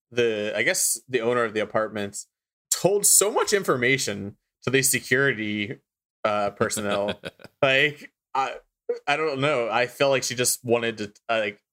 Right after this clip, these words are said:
Speaker 1: talk to them, but I was like, um, they really don't need all this <laughs> information.
Speaker 2: <laughs> What was the one line she had? Um, "Their alarm was as useful as boobs on a man." <laughs>
Speaker 1: Yes. <laughs> I'm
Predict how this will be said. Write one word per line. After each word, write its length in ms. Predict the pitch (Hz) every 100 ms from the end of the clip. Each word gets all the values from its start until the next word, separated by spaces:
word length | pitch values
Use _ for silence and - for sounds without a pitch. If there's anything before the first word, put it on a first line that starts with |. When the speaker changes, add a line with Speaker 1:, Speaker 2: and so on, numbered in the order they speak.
| _
Speaker 1:
talk 260 | - 117 -
to 80 | 104
them, 240 | 107 101 131 -
but 240 | 120 117
I 120 | 131
was 100 | 123
like, 220 | 120 117 _ _ _ _ _ -
um, 320 | 104 123 131
they 140 | 190
really 300 | 233 151 202
don't 240 | 120 120 113
need 160 | 143
all 100 | 113
this 200 | 110 120
<laughs> 20 |
information. 800 | 170 - - 170 165 196 - 151 - - 139 -
Speaker 2:
<laughs> 40 | 156 - - - - - _ - - -
What 140 | 104
was 280 | 123 123 - _
the 80 | 113
one 220 | 98 92
line 240 | 87 87
she 140 | 87 85
had? 260 | 85 82 82
Um, 580 | 82 82 82 80 82 104 _ _ _ _ _ _
"Their 320 | 87 85 92
alarm 440 | 90 87 85 90 92
was 360 | 87 87 82 -
as 460 | 78 80 80 80 -
useful 380 | 85 - 92
as 140 | 82 80
boobs 280 | 92 85 87
on 100 | 82
a 40 |
man." 320 | 80 80 92 -
<laughs> 340 | 123 - -
Speaker 1:
Yes. 1000 | 165 - - - - - - - - -
<laughs> 460 | 135 - - -
I'm 60 | -